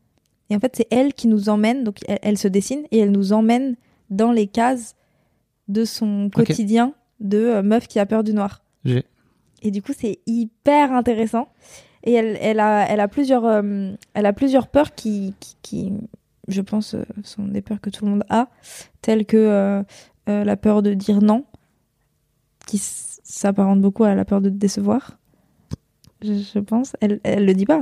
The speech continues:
Speaker 1: mais c'est un fait, on le comprend de ouf dans la B D.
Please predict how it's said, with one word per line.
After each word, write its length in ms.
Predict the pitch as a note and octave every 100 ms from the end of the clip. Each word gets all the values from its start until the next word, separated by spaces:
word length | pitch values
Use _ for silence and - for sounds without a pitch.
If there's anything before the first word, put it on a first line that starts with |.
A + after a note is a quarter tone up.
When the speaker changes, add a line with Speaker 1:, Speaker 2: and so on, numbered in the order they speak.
| A#3
Speaker 1:
mais 600 | G#3 G3+ G3+ - - - F#3+
c'est 220 | F#3+ G3
un 100 | G3
fait, 320 | C4 C#4+ -
on 80 | G3+
le 80 | G3+
comprend 400 | G#3 G3 G#3 G3+
de 140 | G3+
ouf 140 | G#3 A3
dans 100 | G3
la 80 | F#3+
B 60 |
D. 200 | F#3 G#3+